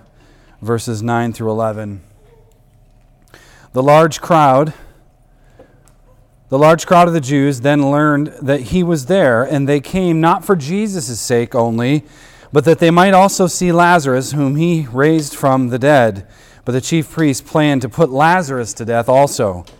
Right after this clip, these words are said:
because on account of him, many of the Jews were going away and were believing on Jesus. Let's pray. <clears throat> Our Father and God, we are grateful today that the Lord Jesus Christ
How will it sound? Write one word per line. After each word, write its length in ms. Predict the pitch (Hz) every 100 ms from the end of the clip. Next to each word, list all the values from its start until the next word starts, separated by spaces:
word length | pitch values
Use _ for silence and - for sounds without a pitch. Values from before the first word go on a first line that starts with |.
| _ _ _ _ _ -
because 420 | 123 143 139 123
on 240 | 131 127
account 400 | 127 147 143 135
of 120 | 117
him, 280 | 120 151 131
many 220 | 131 139
of 80 | 135
the 80 | 120
Jews 320 | 104 123 117
were 100 | 110
going 300 | 101 117 117
away 260 | 110 113 107
and 80 | 101
were 80 |
believing 400 | 95 104 101 98
on 180 | 95 95
Jesus. 480 | 87 98 85 92 -
Let's 140 | 104
pray. 320 | - 113 98 87 _ _ _ _ _ - _ _ _ _ _ _ _ - - - _ _ _ _ - _ _ _
<clears throat> 0 |
Our 600 | 165 185 147 110 92 120 131
Father 360 | 165 160 156
and 120 | 143
God, 280 | 135 151 156
we 140 | 131 127
are 80 |
grateful 380 | 117 147 156 151
today 340 | 127 131 131 131
that 160 | 120
the 80 | 123
Lord 220 | 127 143
Jesus 340 | 110 123 113 -
Christ 680 | - 135 143 - - -